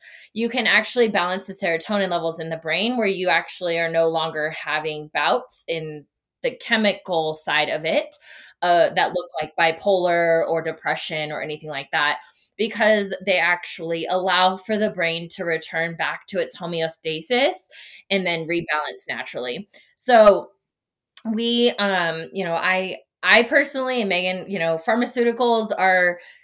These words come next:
kind of a death sentence, and we do understand some people do absolutely choose to use them, and, um, that is their choice.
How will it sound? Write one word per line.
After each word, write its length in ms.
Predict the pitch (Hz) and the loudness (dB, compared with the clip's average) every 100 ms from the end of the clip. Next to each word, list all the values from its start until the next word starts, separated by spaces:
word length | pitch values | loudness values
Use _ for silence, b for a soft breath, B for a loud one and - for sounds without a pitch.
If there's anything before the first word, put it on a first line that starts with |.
| B _ _ - | B _ _ -4
kind 220 | 226 208 | 2 4
of 80 | 202 | 2
a 40 | |
death 260 | 202 165 202 | 0 0 0
sentence, 640 | 262 233 359 508 - - - | -2 0 -2 -4 -8 -10 -6
and 160 | 190 | -4
we 100 | 190 | -4
do 200 | 185 196 | 0 2
understand 560 | 202 190 185 190 185 185 | 2 0 -2 -2 -2 -2
some 160 | 185 180 | -6 -8
people 280 | 190 175 | -8 -8
do 200 | 170 165 - | -8 -6 -2
absolutely 500 | 160 160 - 170 165 | -2 -2 -6 -8 -8
choose 640 | - 165 165 160 - - _ - | -8 -8 -8 -10 -14 -18 _ -14
to 120 | 185 | -8
use 220 | 226 262 | -8 -2
them, 360 | 277 247 240 226 | 2 4 4 0
and, 520 | 180 180 165 160 160 - - | -4 -4 -4 -6 -12 -12 -6
um, 260 | 160 156 160 | -4 -4 -2
that 140 | 160 | 0
is 140 | 170 165 | 0 0
their 180 | 165 156 | 0 0
choice. 500 | - 156 208 311 | -4 -2 -2 -6